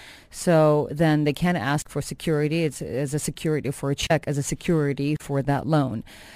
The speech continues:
Uh, so it, it depends on how it's structured. But in your case, if, um, if this is your commission that you have earned or that you're earning,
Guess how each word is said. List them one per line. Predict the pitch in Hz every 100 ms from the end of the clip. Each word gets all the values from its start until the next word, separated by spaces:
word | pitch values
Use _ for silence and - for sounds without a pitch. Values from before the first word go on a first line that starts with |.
| - -
Uh, | - - -
so | - 180 170 160
it, | 147 190 - - -
it | 180 - -
depends | 175 202 214
on | 180 165
how | 170 156
it's | 139
structured. | - 170 143 - 117 -
But | 170 160
in | 165
your | 170 190
case, | - 165 151 - -
if, | 165 160 - -
um, | 151 143
if | 151 139
this | 165
is | 160
your | 143 147
commission | 165 160 - 151
that | -
you | 156
have | 143 135
earned | - 190 170 147 175
or | -
that | 131 135 -
you're | 139
earning, | 175 175 151 156